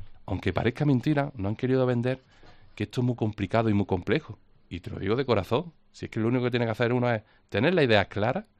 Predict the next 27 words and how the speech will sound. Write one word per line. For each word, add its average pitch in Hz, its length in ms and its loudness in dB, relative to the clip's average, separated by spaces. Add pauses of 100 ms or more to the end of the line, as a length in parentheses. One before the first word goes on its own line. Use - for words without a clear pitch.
(520)
tener 107 260 2
los 165 100 2
proyectos 117 420 -2
muy 120 220 0
claros 143 380 2 (500)
y 101 120 -8
sobre 87 240 -8
todo 120 220 -2
dejar 113 180 0
tra-, 123 200 0
eh, 95 460 -2 (340)
trabajar 98 480 2
a 95 100 0
los 92 120 2
trabajadores, 92 500 0
que 92 120 -8
son 104 200 -4
los 95 100 -4
que 92 160 -4
de 87 100 -4
verdad, 90 340 -2 (420)
eh, 87 300 -2
saben 95 480 0
cómo 101 280 2
se 95 140 -2
gestiona 92 460 -2
un, 90 260 -6